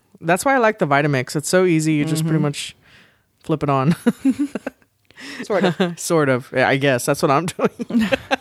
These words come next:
Speaker 2: But, uh, uh, but anyway, so there's, it, it just does take a little bit of reading through this stuff to get used to it and figure out, you know, uh, and make sure that you always have the steam valve closed when you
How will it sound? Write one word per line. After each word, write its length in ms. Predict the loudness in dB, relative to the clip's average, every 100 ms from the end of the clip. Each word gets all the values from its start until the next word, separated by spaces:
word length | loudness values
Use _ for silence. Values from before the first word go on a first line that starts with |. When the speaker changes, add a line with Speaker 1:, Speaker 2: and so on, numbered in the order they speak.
| -2 0
Speaker 2:
But, 240 | 2 2
uh, 240 | 2 2 0 -6 -4
uh, 240 | 0 0 0
but 100 | 0
anyway, 260 | 0 2 0
so 160 | 0
there's, 280 | 2 2 0
it, 280 | -2 -4 -4 _ _ -2
it 160 | -2
just 260 | 0 -2 0
does 260 | 0 0 0
take 220 | -2 0
a 60 | 2
little 240 | 2 2
bit 200 | 2 2
of 380 | 2 0 -6 -12
reading 360 | -6 -2 0 -2
through 200 | -2 -2
this 120 | -2
stuff 260 | 0 -2 -2
to 120 | -4
get 180 | -2 -2
used 240 | -2 -2
to 100 | 0
it 140 | 0
and 100 | 0 -2
figure 260 | 0 4
out, 260 | 4 4 2
you 80 | 0
know, 300 | 0 -2 -6 -12
uh, 520 | -12 -8 -4 -4 -6 -12 -10 -2
and 120 | 2
make 180 | 0 -2
sure 260 | 0 0
that 200 | 2 -2
you 120 | 0
always 220 | 0 0 -2
have 120 | -6
the 80 | -8
steam 280 | -4 -2
valve 260 | 2 2 0
closed 500 | 0 2 2 0 -2
when 120 | 0
you 500 | 2 2 2 0 -2